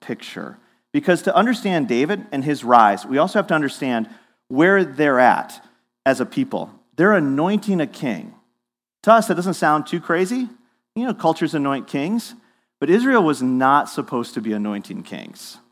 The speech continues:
They weren't supposed to have a king. They had always been promised, from Genesis three on, they were promised a savior. A deliverer would come, this child who would come to undo sin and death,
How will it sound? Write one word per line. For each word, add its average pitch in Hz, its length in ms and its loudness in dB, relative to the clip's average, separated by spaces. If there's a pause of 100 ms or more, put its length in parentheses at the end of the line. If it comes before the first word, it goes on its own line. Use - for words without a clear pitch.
(120)
They 104 80 -4
weren't 127 160 -4
supposed 160 220 -6
to 175 60 -2
have 185 240 2
a 139 60 -2
king. - 400 -12 (640)
They 143 80 0
had 156 80 4
always 220 260 2
been 165 200 -4
promised, 104 760 -4 (760)
from 127 240 -6
Genesis 175 560 -4
three 143 320 -2
on, 98 400 -4 (320)
they 147 100 0
were 165 120 2
promised 143 680 0
a 135 60 -4
savior. 87 560 -10 (500)
A 120 80 -4
deliverer 151 580 2
would 135 220 -2
come, - 380 -10 (260)
this 123 140 -10
child 147 720 0
who 143 80 -6
would 123 180 -2
come 117 320 -6
to - 240 -10
undo 127 480 -2
sin 127 320 -8
and 113 160 -4
death, 101 320 -4